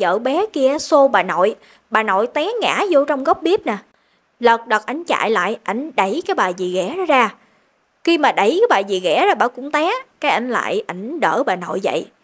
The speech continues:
Khi bà nội vừa mới đứng dậy, cái chân của bà nội thì bị trật, nó còn bị rớm máu nữa. Mà cái người ba kia về ngay đúng lúc này. Cái bà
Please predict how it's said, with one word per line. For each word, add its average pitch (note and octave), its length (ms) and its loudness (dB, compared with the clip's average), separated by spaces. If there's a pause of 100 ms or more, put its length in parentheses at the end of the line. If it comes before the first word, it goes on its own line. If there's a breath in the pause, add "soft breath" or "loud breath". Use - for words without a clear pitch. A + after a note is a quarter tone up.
(380)
Khi D#4+ 260 2
bà G#3+ 140 2
nội F#3+ 320 -4
vừa F#3+ 240 6
mới A3 240 -6
đứng F#4 260 -2
dậy, - 280 -2 (160)
cái E4 120 -4
chân D4+ 380 2
của C#4+ 100 6
bà B3 140 4
nội F#3 360 -2
thì G#3 120 -6
bị G3 180 -2
trật, D#3+ 200 2 (200)
nó E4+ 100 -2
còn G3 220 -2
bị F3+ 220 -2
rớm D#4 260 0
máu F#4+ 280 2
nữa. A3+ 220 0 (760 soft breath)
Mà A#3 340 0
cái F4 140 -8
người B3 200 2
ba C4 260 2
kia C#4 280 -6
về F#3 200 2
ngay B3 300 -4
đúng D#4 240 -4
lúc G4 200 2
này. F3 340 -2 (880 soft breath)
Cái E4+ 120 0
bà A#3 180 2